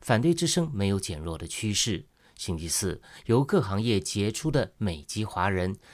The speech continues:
组成的精英团体百人会也发表声明，反对这个提案。二零九号提案规定，州政府不得因为种族、性别、肤色和母国国籍而在就学、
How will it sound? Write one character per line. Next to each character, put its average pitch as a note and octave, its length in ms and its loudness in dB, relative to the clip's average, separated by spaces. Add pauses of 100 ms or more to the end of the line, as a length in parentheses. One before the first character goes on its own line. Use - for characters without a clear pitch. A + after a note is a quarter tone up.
组 F#2 260 -2
成 B2+ 180 -2
的 C#3+ 120 2
精 D#3+ 240 0
英 E3 80 2
团 G#2 200 -2
体 G2+ 120 -2
百 D#2+ 240 -10
人 E2+ 180 -10
会 C#3+ 320 0 (240)
也 A2 220 4
发 E3+ 180 0
表 G#2 140 0
声 A2 200 0
明， F2+ 220 0 (160)
反 D#2 240 -4
对 G#2 160 0
这 F2+ 140 -6
个 E2+ 100 -12
提 - 220 -14
案。 E2+ 240 -6 (800)
二 F3+ 100 4
零 F3+ 160 8
九 G2+ 140 2
号 G#2+ 180 2
提 - 180 -4
案 G2 160 2
规 A2 140 0
定， G#2 240 0 (320)
州 F#3+ 240 8
政 E3+ 220 2
府 - 360 -6 (180)
不 C#3+ 120 4
得 G#2 140 2
因 A#2+ 180 2
为 A#2 240 2 (140)
种 F#2 260 0
族、 G#2 460 -4
性 - 280 2
别、 F2 360 -2
肤 G2 260 -6
色 F#2 320 0 (140)
和 A#2+ 180 -2
母 G#2 300 0
国 A2+ 240 0
国 A#2+ 180 -4
籍 G2+ 340 -4 (220)
而 C#3 140 2
在 D3 180 4
就 D3 340 0
学、 G2 380 0